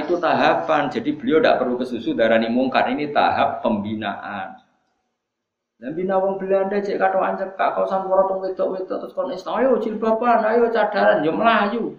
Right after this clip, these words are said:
Ya mesti ada urutannya, tauhid dulu, setelah tauhid ini, setelah. Nah itu, i-, nah itu menjadi figur dakwah, bukan menjadi figur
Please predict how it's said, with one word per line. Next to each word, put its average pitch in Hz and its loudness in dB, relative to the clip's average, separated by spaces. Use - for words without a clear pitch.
Ya 143 -4
mesti 147 0
ada 156 4
urutannya, 107 0
tauhid 98 -2
dulu, 101 -10
setelah 98 0
tauhid 101 -2
ini, 101 -4
setelah. 107 0
Nah - -14
itu, 170 0
i-, 151 -2
nah 135 2
itu - 4
menjadi 190 0
figur 170 0
dakwah, 165 2
bukan 156 2
menjadi 143 2
figur 160 0